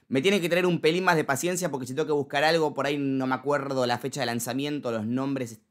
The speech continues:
ex-, porque hay algunos nombres que son complicados de pronunciar, así que ténganme un poquito más de paciencia.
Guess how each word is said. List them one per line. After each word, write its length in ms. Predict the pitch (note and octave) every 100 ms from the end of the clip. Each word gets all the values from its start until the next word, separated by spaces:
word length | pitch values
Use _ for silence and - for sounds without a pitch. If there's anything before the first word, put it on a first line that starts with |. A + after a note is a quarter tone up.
| _
ex-, 320 | G#2+ - -
porque 200 | - G#2+
hay 60 | A#2+
algunos 380 | A#2+ B2+ A2 G#2+
nombres 300 | A2+ B2 A#2
que 140 | - F#2
son 120 | A#2
complicados 480 | A2+ G2+ G#2 B2+ C3+
de 100 | A#2
pronunciar, 760 | A2 G#2+ G#2 C#3+ C#3 C#3 B2+ - - -
así 260 | G#2 C#3
que 360 | C3 C#3 - - _ _ _ _ _ _ -
ténganme 240 | D3 D3
un 80 | C3
poquito 240 | C#3 C#3+
más 100 | D3
de 80 | C#3
paciencia. 580 | B2 A2+ F3 E3+ F3